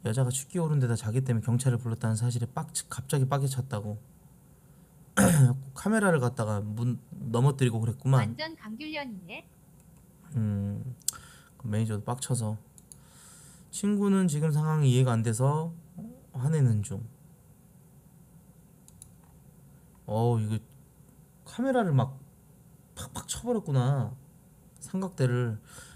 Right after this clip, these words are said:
Speaker 1: 그러니까 약간 분노 조절 그건가 보다. 그지? 분조장인가 봐. 어, 저 술 먹으면 그런 사람도 있어. 자기 그 화를 못 이겨갖고.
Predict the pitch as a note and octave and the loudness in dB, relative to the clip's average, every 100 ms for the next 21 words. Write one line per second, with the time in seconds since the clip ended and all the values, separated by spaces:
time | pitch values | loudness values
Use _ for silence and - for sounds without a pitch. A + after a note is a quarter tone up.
0 | - E3+ E3+ F3+ - F3 A#3 D4 C4 A3+ | 0 4 6 4 4 6 6 6 4 4
1 | G3+ C3+ C#3 D#3+ C#3 A#2+ A2+ A2+ A2 F#2+ | 4 2 2 4 4 4 2 2 0 -2
2 | G#2 - - - C#3+ B2+ A2 G2 - - | -8 -18 -20 -4 0 2 2 0 -10 -20
3 | - - - - - D#3+ F#3 E3+ C#3 B2 | -20 -20 -20 -8 2 4 6 6 6 6
4 | A2+ C#3 C3+ - - - - - - - | 4 0 -2 -4 -18 -20 -20 -20 -20 -20
5 | - - - - - - A#2+ A2+ A2+ C3+ | -20 -20 -20 -20 -20 -8 -4 -4 -2 -2
6 | C3 D4 E4+ C#4+ E3+ F#3 F#3+ D#3+ A#2+ D#3+ | 0 2 2 4 6 6 6 4 2 0
7 | C3+ C3 C3+ C#3+ C3+ C3 A3+ B3 A#3 G3 | 0 0 0 2 4 4 4 4 4 2
8 | B2+ C3 D3+ C3+ A2+ - C#3 G#2+ | 4 4 4 2 0 -4 -4 -4